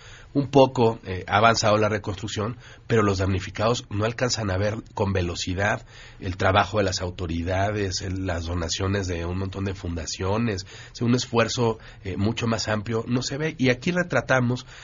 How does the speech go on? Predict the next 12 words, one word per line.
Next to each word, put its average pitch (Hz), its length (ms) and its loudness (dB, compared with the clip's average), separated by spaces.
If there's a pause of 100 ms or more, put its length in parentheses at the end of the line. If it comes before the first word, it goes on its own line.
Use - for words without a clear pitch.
(140)
eh, 101 140 -4
ese 131 280 0
conjunto, 123 760 0
eh, 90 320 -6
de 104 140 -4
historias 120 540 0
en 104 100 -4
donde 98 320 -2 (500)
buscamos 147 640 4
expresar 123 560 0
y 127 140 4
extraer 123 680 2